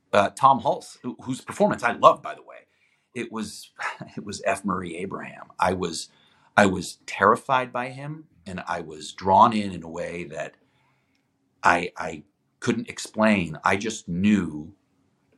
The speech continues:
that I couldn't look away. I didn't wanna leave. It, and it's the kind of thing where even still now, after a movie's done, I look down and I'm covered in popcorn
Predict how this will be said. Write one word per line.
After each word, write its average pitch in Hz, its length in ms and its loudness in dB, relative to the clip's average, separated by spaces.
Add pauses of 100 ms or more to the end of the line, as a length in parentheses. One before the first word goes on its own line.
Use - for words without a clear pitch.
(200)
that 82 280 4 (920)
I - 80 4
couldn't 123 440 2
look 98 160 0
away. 80 580 2 (100)
I 85 100 -4
didn't 90 320 -4
wanna 87 220 4
leave. 76 340 -12 (220)
It, 104 200 4
and 101 100 4
it's 98 100 -2
the 107 80 -6
kind 123 180 8
of - 80 2
thing 113 100 -4
where 98 140 -2
even 104 260 -6
still 117 320 2
now, 101 480 4
after 104 300 -6
a 90 40 -10
movie's 98 320 -12
done, 87 160 -10
I 85 60 -12
look 90 200 -12
down 92 200 -4
and 80 100 -16
I'm 76 180 -14
covered 110 380 4
in 90 80 -12
popcorn 98 520 -8